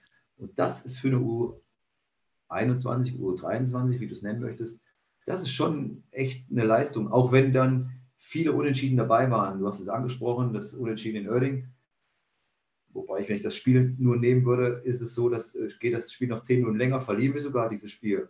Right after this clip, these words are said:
Und dann sieht man einfach auch, was möglich ist, was auch innerhalb eines Spiels, weil ich ja jedes Spiel auch trotzdem, wenn es darum geht, einzeln betrachte,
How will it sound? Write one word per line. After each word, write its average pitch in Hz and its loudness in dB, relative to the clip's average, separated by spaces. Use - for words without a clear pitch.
Und 101 -12
dann 101 -8
sieht 127 -2
man 135 -4
einfach 131 -4
auch, 127 -4
was - -12
möglich 127 -4
ist, 170 -8
was 110 -6
auch 110 -6
innerhalb 127 4
eines - 0
Spiels, 190 -2
weil 101 -6
ich - -8
ja 101 -2
jedes 123 -4
Spiel 127 -6
auch 117 -8
trotzdem, 117 -6
wenn 107 -6
es 104 -10
darum 107 -10
geht, 104 -8
einzeln 107 -8
betrachte, 101 -6